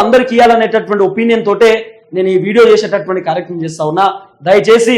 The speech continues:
రైతు బంధు వచ్చినటువంటి వాళ్ళు వచ్చిందని కామెంట్ పెట్టండి, రానటువంటి వాళ్ళు రాలేదని కామెంట్ బాక్స్ లో కామెంట్ చేసేటటువంటి ప్రయత్నం కూడా చేయండి. చూద్దాం, ఇక కరెంట్ వచ్చేటట్లేదు, ఇక వీడియో ఇక్కడితో ఎండ్ చేస్తా ఉన్నా. వచ్చిందయ్యా, వామ్మో వచ్చింది, పెద్ద మనిషి కరెంట్ ఇప్పించండి.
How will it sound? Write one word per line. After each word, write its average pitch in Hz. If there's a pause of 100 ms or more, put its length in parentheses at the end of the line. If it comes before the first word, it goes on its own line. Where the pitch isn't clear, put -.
రైతు 208
బంధు 233
వచ్చినటువంటి 233
వాళ్ళు 220
వచ్చిందని 233
కామెంట్ 196
పెట్టండి, 196
రానటువంటి 196
వాళ్ళు 208 (480)
రాలేదని 277 (360)
కామెంట్ 240
బాక్స్ 226
లో 226
కామెంట్ 208
చేసేటటువంటి 180
ప్రయత్నం 160
కూడా 147
చేయండి. 135
చూద్దాం, 233 (520)
ఇక 196
కరెంట్ 233
వచ్చేటట్లేదు, 240 (400)
ఇక 190
వీడియో 226
ఇక్కడితో 220
ఎండ్ 220
చేస్తా 208 (100)
ఉన్నా. 240 (460)
వచ్చిందయ్యా, 151 (280)
వామ్మో 143 (840)
వచ్చింది, 202
పెద్ద 180
మనిషి 190
కరెంట్ 180
ఇప్పించండి. 175